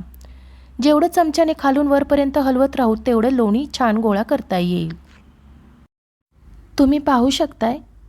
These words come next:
किती लोणी निघालेलं आहे. लोण्याचा आंबटपणा निघावा म्हणून एका भांड्यामध्ये चांगले पाणी घेऊया.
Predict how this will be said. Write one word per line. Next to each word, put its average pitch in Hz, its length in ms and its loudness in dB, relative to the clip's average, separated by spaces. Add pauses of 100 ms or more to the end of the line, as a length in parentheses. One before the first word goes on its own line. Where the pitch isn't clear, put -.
(160)
किती 285 340 0
लोणी 269 240 2
निघालेलं 214 540 2
आहे. 180 280 -2 (2750)
लोण्याचा 302 500 4
आंबटपणा 285 460 -2
निघावा 285 420 -2
म्हणून 240 260 0
एका 254 300 -6
भांड्यामध्ये 247 540 -2
चांगले 240 320 -2
पाणी 226 320 -2
घेऊया. 220 380 0